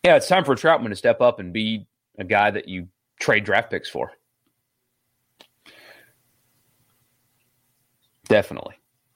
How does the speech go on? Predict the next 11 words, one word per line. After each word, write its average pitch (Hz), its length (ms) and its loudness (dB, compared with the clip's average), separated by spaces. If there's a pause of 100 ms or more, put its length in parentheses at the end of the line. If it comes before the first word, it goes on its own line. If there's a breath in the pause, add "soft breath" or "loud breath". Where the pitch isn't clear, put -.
(240)
Definitely. - 440 -6 (680 loud breath)
So, 135 500 4 (240)
yeah, 110 220 2
that 117 200 4
video, 101 500 -2 (140)
I, 104 300 0 (2250 soft breath)
I 165 140 2
mean, 156 200 2
come 175 220 -2
on. 98 360 -2
<laughs> - 60 -20